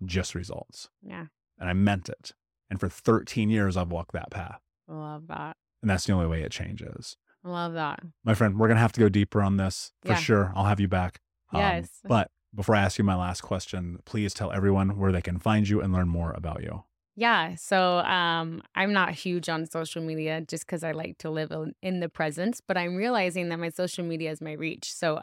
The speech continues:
Speaker 2: they can find me on D fit underscore life, um, on Instagram. And I also host, um, women's events, and that is She Leads underscore,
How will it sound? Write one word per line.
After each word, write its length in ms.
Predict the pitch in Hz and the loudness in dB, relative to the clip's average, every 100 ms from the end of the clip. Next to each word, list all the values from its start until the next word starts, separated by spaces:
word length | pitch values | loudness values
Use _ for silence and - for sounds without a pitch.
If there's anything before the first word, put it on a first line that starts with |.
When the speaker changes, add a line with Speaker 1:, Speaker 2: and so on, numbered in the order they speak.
| - | -6
Speaker 2:
they 100 | 180 | -6
can 120 | 180 | -4
find 220 | 170 175 | -2 -2
me 100 | 185 | -2
on 220 | 185 170 151 _ | -4 -6 -10 _
D 400 | 170 180 196 220 - - | -6 -2 -2 -2 -4 -4
fit 360 | 170 175 - - _ _ _ | 0 0 -4 -10 _ _ _
underscore 580 | 185 175 - 175 160 160 180 | -2 -2 -2 -2 -2 -2 -4
life, 460 | 160 151 180 262 - _ _ _ _ _ - | -2 0 0 -2 -8 _ _ _ _ _ -4
um, 380 | 170 160 156 - | -2 -2 -4 -6
on 160 | 170 | -6
Instagram. 680 | 170 165 - 175 175 170 208 - _ - | -6 -6 -6 -4 -2 -2 -4 -8 _ -8
And 100 | 185 | -6
I 40 | |
also 380 | - 180 - 214 | -4 -6 -2 -2
host, 380 | 170 190 175 - - | 0 -2 -2 -6 -4
um, 260 | 165 156 | -4 -2
women's 360 | 165 175 170 156 | -2 -2 -2 -4
events, 440 | 151 160 160 - - | -4 -4 -6 -10 -8
and 360 | 165 160 156 | -4 -4 -2
that 180 | 156 165 | 0 0
is 120 | 160 - | -2 -8
She 360 | - 190 180 | -8 -6 -4
Leads 680 | 170 170 165 180 180 - - _ | -4 -4 -4 -4 -6 -10 -16 _
underscore, 720 | 165 165 - - 160 - - | -8 -6 -6 -10 -6 -6 -6